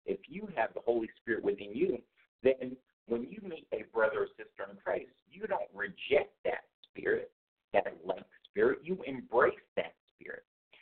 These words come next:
No matter what color the person is, what gender the person is, wh-, how big they are, how smart, small they are, how well they talk or how well they dress or, or not. <laughs>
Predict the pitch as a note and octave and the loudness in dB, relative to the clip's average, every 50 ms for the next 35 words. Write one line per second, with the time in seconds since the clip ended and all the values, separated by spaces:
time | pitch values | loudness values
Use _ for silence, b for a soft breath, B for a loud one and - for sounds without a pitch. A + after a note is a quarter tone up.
0 | b b b _ - A#2+ C3 C3 C#3 C#3 B2+ B2 - - - E3 - - - - | b b b _ 0 2 4 6 6 6 8 6 6 4 2 -2 -2 -2 -6 -4
1 | - C#3+ C#3 C3+ B2 - - - - - G#2+ G#2 - - G2 F#2+ F#2+ F#2+ F#2+ - | 0 2 4 4 4 2 0 -4 -4 -2 -2 -2 -2 -6 -10 -12 -12 -14 -14 -2
2 | - - - - - - - A#2+ B2+ B2 A2+ G#2+ G2+ - - - - G2+ G2 G2 | -2 -2 -2 0 -6 -2 0 0 2 2 2 0 0 -2 -6 -4 0 0 0 0
3 | - - F#2+ F#2+ F#2+ - - - - _ _ _ _ _ _ _ _ - F#2 G#2 | -2 -8 -14 -12 -12 -14 -14 -16 -18 _ _ _ _ _ _ _ _ -10 2 4
4 | A#2+ B2 - - - C3 C#3+ D3+ C3 - - _ - C#3+ C#3+ B2 G2+ - G#2 G2+ | 4 4 4 0 -2 4 4 4 4 4 0 _ -8 -8 -8 -6 -4 -2 0 2
5 | G2 - - - - - - C3 C#3 - - _ _ _ - G#2+ A#2+ B2 A#2 A2 | 2 0 0 -2 -8 -4 -2 0 0 0 -2 _ _ _ -4 -2 0 2 2 0
6 | G#2+ - _ _ _ _ - _ - C3 C#3+ C#3+ C#3 B2+ - G2+ F#2 F#2+ F#2 E2 | 0 -4 _ _ _ _ -20 _ -2 2 4 6 6 6 6 4 0 -2 -4 -4
7 | - - - _ _ _ _ _ _ _ - - C#3 D3+ C#3 - - - B2 C#3 | -4 -8 -14 _ _ _ _ _ _ _ -6 2 4 4 4 4 4 4 4 4
8 | - - - A2+ A2 - _ - B2+ B2+ - - _ - - - B2 B2+ C3 G#2+ | 2 0 -6 -12 -12 -12 _ 0 0 0 0 -2 _ -10 -8 -6 -4 -4 -4 -4
9 | G2 G#2 A2+ B2+ C3 B2+ A#2+ A2+ A2 G#2+ - - A#2+ B2 A#2 - - _ _ - | -2 -2 0 0 0 0 -2 -6 -14 -16 -10 -4 -2 -2 -2 -2 -4 _ _ -10
10 | G1+ G1+ - G1+ G1+ - b b b b b b _ _ - G2 G2 F#2+ F#2+ F#2+ | -8 -4 -2 -4 -4 -4 b b b b b b _ _ 4 6 6 6 6 2
11 | G2 A2 - - - - _ - - _ _ _ B B B B B B - F#3 | 0 -2 -4 -6 -8 -12 _ -20 -20 _ _ _ B B B B B B 0 0
12 | - | 0